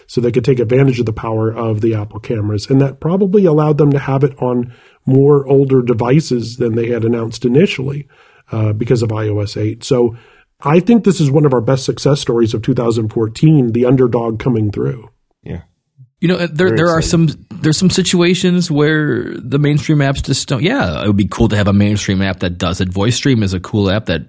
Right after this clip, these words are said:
Speaker 3: has lots of blind users, but is also an app that others can use as well. But sometimes in O C R and G P S, I think are the two that jump out right away, where we have specific needs that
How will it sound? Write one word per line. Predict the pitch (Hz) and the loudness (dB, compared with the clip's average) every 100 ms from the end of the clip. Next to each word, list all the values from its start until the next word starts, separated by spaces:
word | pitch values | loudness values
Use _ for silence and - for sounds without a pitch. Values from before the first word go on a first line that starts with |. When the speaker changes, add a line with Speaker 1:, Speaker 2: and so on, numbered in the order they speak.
| _ | _
Speaker 3:
has | - 95 87 | -6 -4 -2
lots | 107 147 - | 0 -2 -2
of | 113 | -2
blind | 107 101 | 0 0
users, | 95 92 123 | -2 -4 -6
but | 104 90 | -4 -2
is | 127 117 | 0 0
also | 92 - 98 82 | 0 -2 -4 -2
an | |
app | 92 92 | -2 -2
that | 90 | -4
others | 90 87 - | -2 -4 -2
can | 85 | -4
use | 78 | -2
as | 90 87 | -6 -8
well. | 85 78 107 135 - - - _ | -6 -2 -2 -4 -10 -20 -20 _
But | 107 107 - - _ | -4 -4 -6 -16 _
sometimes | - 120 151 135 135 131 - - | -6 -2 0 0 0 -2 -4 -12
in | - 113 95 | -4 -2 0
O | 117 | 0
C | 127 131 | 0 0
R | 123 113 | 0 2
and | 113 | 0
G | 98 107 | 0 0
P | 110 107 | 2 0
S, | 92 | 0
I | 98 | 0
think | 101 | 0
are | 95 | 0
the | |
two | 92 110 | 0 0
that | 95 | 2
jump | 101 92 | 0 0
out | 85 | -2
right | 82 104 | 0 0
away, | 127 107 98 92 - - - | 0 0 0 -2 -6 -16 -8
where | - 98 92 | -2 0 2
we | 92 110 123 | 2 2 4
have | 123 - 98 98 - | 2 -2 -4 -4 -6
specific | - 120 110 - 127 107 98 - - | -8 -6 -4 -2 -2 -2 -4 -6 -6
needs | 95 92 82 69 - - - 87 95 98 | -2 0 -2 -4 -8 -12 -16 -18 -14 -6
that | 92 78 | -4 -4